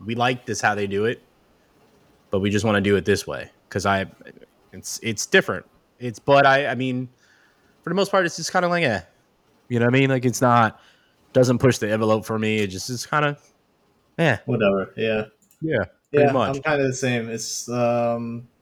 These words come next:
Speaker 2: like, I get where they were trying to go with it, but at the same time, like,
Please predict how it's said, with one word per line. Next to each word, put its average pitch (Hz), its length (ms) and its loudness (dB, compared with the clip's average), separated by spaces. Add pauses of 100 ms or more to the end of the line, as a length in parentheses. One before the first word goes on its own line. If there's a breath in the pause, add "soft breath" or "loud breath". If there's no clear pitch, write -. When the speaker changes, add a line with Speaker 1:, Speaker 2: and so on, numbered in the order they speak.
(100)
Speaker 2:
like, 143 140 2
I 151 100 0
get 151 200 -2
where 151 220 4
they 143 100 6
were 139 100 2
trying 131 220 -4
to 120 80 -4
go 117 240 -2
with 143 160 0
it, 151 180 -2
but 110 160 0
at 104 60 -6
the 110 100 -2
same 113 320 -2
time, 113 360 -2
like, 98 300 -2